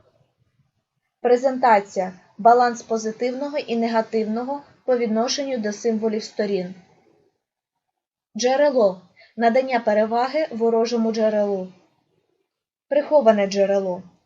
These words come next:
публікація без вказівки на джерело. Своєрідність, використання слів, характерних для ворожої пропаганди. Перекручення, виключення інформації на користь ворога.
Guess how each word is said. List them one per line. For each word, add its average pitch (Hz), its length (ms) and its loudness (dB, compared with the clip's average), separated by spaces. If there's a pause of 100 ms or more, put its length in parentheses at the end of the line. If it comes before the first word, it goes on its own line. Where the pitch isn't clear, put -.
публікація 233 680 0
без 254 180 -2
вказівки 233 480 -4
на 185 140 -4
джерело. 185 540 -6 (920)
Своєрідність, 226 1080 -2 (640)
використання 226 840 0
слів, 240 360 -6 (240)
характерних 233 680 2
для 226 160 4
ворожої 214 500 -2
пропаганди. 214 800 -2 (1200)
Перекручення, 240 840 0 (280)
виключення 247 640 -4
інформації 214 920 -4
на 220 120 -4
користь 220 440 -4
ворога. 190 520 0